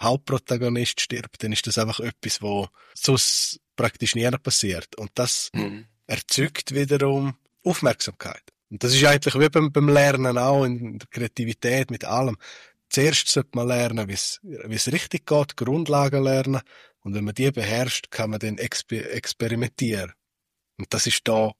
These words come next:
Speaker 1: das Gleiche. Auf was ich vielleicht noch schnell eingehen will, Thema Kommunikation. Das ist, äh, wenn ich mit meinen Kunden, Partnern rede oder halt Leute rede, die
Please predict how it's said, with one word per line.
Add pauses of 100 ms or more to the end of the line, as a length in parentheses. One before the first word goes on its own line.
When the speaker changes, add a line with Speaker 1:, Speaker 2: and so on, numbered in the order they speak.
(120)
Speaker 1:
das
Gleiche. (380)
Auf
was
ich
vielleicht
noch
schnell
eingehen
will, (800)
Thema
Kommunikation. (300)
Das
ist,
äh, (320)
wenn
ich
mit
meinen (560)
Kunden, (100)
Partnern
rede
oder
halt
Leute
rede,
die